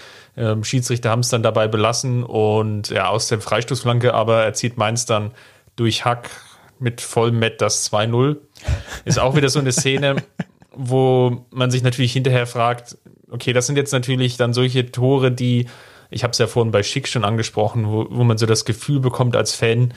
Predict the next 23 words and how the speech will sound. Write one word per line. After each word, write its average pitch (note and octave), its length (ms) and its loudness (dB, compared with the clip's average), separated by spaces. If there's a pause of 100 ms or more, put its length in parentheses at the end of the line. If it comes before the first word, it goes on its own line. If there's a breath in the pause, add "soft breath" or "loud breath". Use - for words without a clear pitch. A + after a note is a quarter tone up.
(400 loud breath)
und, G#2 640 -6
ähm, G#2+ 200 -4
als, G2+ 220 -4
als, - 160 -8
als - 280 -6 (580)
Bayern-Anhänger, A#2 840 0 (720 loud breath)
zurzeit A#2+ 520 -2
gelingt A#2+ 300 -2
den A2 120 0
Gegnern A#2+ 320 0
dann A2+ 100 2
auch G#2 180 0
immer A2 240 2
relativ A2+ 460 0
viel B2+ 280 -2
im, G2+ 220 -2 (100)
im G#2+ 140 -4
Abschluss. A#2 760 0
Ähm, G#2+ 340 -10
so G#2+ 120 -2
ein G#2 160 -4 (320)
Kopfballtor A#2+ 1000 2
aus, A2+ 640 0